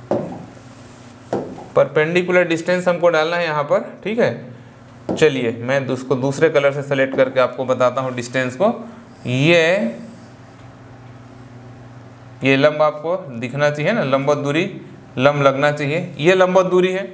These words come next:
तो यहाँ पर हमने कोई point ले लिया, Suppose point का नाम हम यहाँ पर दे देते हैं, ये ओ ए और ये है B।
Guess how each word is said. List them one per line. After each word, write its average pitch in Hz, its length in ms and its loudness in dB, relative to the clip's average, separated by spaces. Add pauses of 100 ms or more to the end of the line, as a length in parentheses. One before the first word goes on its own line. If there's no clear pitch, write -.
(1120)
तो 180 60 6
यहाँ 175 240 4
पर 208 180 4
हमने 208 200 2
कोई 208 180 2
point 190 340 -2
ले 190 80 0
लिया, 185 180 2
Suppose 185 340 0
point 180 360 -2
का 185 80 2
नाम 170 220 0
हम 170 140 -6
यहाँ 160 160 -2
पर 165 180 0
दे 160 140 0
देते 156 260 -2
हैं, 151 180 -2 (800)
ये 151 300 2
ओ 165 360 4 (1300)
ए 165 480 2 (320)
और 131 200 4
ये 131 140 2
है 139 140 2 (100)
B। 131 120 2